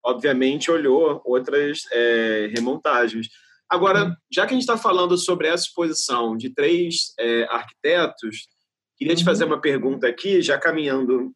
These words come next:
Speaker 1: mais ou menos pro nosso fim, que
Speaker 2: Aham.
Speaker 1: era, é, como que a sua formação de arquiteto influencia, digamos assim, as suas opções expográficas? Porque eu tenho a impressão,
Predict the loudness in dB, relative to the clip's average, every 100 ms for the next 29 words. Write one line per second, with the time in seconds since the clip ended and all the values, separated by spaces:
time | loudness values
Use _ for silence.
0 | -4 -2 0 0 -2 -2 -2 -4 -4 -4
1 | -2 -2 -4 -10 _ _ _ _ -2 2
2 | 4 2 2 2 0 -4 -6 -4 -2 0
3 | 0 0 -4 -2 0 0 0 0 0 -2
4 | 0 0 0 0 0 0 0 0 0 0
5 | -2 -6 -14 _ _ _ _ 0 0 -2
6 | -6 0 2 2 -2 -4 -6 -8 _ _
7 | _ -2 -2 2 2 2 0 0 0 2
8 | 0 0 -4 -2 -2 -2 -2 -6 -8 -6
9 | -4 -4 0 -2 -2 -4 -2 -2 -4 -6
10 | -2 0 0 0 -4 -12 -10 -10 -10 -10
11 | -4 -2 -2 -2 -2 -2 -2 -2 -2 -2
12 | -2 -4